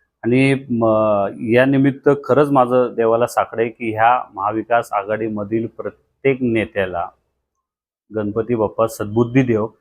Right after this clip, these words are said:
की, ह्या योजनेबद्दल अनेक जण हायकोर्टात गेले, कोण सुप्रीम कोर्टात गेले, तर अशा पद्धतीने खरं, म, केलं नाही पाहिजे. अ,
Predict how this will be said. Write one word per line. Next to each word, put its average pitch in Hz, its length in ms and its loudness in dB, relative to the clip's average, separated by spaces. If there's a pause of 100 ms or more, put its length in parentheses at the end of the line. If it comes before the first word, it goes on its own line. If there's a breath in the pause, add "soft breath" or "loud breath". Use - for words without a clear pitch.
(220)
की, 110 160 0
ह्या 113 120 2
योजनेबद्दल 123 920 2 (380)
अनेक 131 340 4
जण 139 360 4 (260)
हायकोर्टात 117 600 2
गेले, 104 280 0
कोण 101 180 -4
सुप्रीम 135 420 2
कोर्टात 113 340 2 (120)
गेले, 98 260 -2
तर - 420 -6
अशा 123 180 -2
पद्धतीने 143 540 -2
खरं, 131 340 2 (300)
म, 117 80 -2
केलं 123 360 2
नाही 135 140 2
पाहिजे. 107 340 0 (520)
अ, 110 60 -2